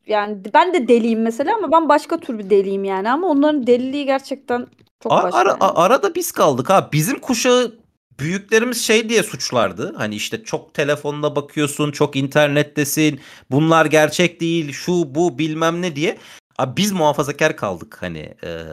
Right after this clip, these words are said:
Speaker 2: <laughs> bu konularda. Yani şey,
Speaker 1: Bu
Speaker 2: e,
Speaker 1: konuyla alakalı çok komik bir şey söylemek isterim.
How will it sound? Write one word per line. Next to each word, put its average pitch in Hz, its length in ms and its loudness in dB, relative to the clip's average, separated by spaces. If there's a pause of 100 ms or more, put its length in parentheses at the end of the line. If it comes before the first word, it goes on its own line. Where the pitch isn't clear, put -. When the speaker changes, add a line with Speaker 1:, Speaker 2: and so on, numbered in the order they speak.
(200)
Speaker 2:
<laughs> - 260 -16
bu - 180 -20
konularda. 98 540 0 (380)
Yani 85 140 -2
şey, 214 200 -2
Speaker 1:
Bu 254 60 0
Speaker 2:
e, - 20 -8
Speaker 1:
konuyla 269 380 0
alakalı 269 640 -6 (180)
çok 262 220 0
komik 262 280 0
bir - 60 -20
şey 277 160 -2
söylemek 220 420 -2
isterim. 269 360 -8